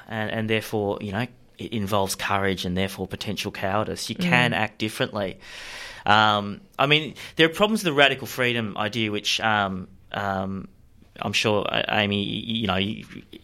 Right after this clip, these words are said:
Speaker 1: you, you, I guess you would have thought through, you know,
Speaker 2: Yeah,
Speaker 1: I mean,
Speaker 2: yeah.
Speaker 1: like, I, I,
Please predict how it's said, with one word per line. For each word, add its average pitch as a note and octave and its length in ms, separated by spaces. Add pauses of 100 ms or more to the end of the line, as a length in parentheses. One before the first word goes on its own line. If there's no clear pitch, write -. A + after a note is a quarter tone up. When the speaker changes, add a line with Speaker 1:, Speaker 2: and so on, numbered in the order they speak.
(160)
Speaker 1:
you, - 280
you, - 140 (600)
I G#2+ 100
guess - 280
you G#2 120
would F#2+ 100
have F#2+ 80
thought B2+ 300
through, F3+ 300
you E3+ 100
know, G3 120
Speaker 2:
Yeah, E3+ 100
Speaker 1:
I A2+ 60
mean, A2+ 140
Speaker 2:
yeah. E3+ 200 (140)
Speaker 1:
like, A2+ 200
I, A#2 60
I, G#2 240